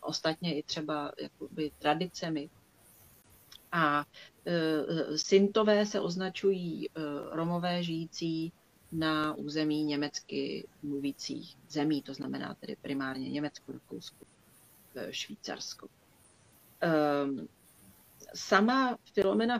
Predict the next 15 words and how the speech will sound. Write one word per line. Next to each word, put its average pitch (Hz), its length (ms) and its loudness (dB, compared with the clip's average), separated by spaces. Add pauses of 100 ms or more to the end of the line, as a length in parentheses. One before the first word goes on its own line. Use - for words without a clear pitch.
Franz, 208 640 0
eh, 160 300 -2
se 175 180 -4
kterou 180 320 -4
jsme 202 200 0
uskutečnili 185 760 -2
velice 175 320 -4
obsáhlý 196 760 0
rozhovor, 175 600 0 (120)
eh, 165 40 -10 (640)
online 156 560 4 (480)
v 143 40 -14
době 147 340 0 (260)
covidové, 147 640 -2 (1040)
ehm, 156 600 2